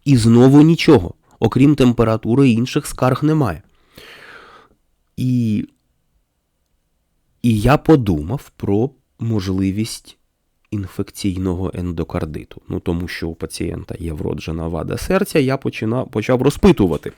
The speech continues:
а, м, чи не робили якісь операції,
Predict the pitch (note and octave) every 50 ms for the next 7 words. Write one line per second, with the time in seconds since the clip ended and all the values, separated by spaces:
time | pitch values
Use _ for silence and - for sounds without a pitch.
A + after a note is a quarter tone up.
0 | _ _ - - _ _ - A2 A2+ A2+ A2 G2+ - _ - _ - G#2 G#2 G#2
1 | G#2+ G#2 G2+ G#2 G2+ G2 - - B2 B2 A#2+ A#2+ B2 C3 C3 D#3 G#3+ A#3+ A3+ F3
2 | G#2+ E2+ - _ _ _ _ _ _ _ _ _ _ _ _ _ _ _ - G2+
3 | G#2 G#2 - - B2+ - - - F3+ - - B2 G#2+ F#2 F#2 F#2 F#2 F#2 - -
4 | - F2+ E2+ E2 E2 -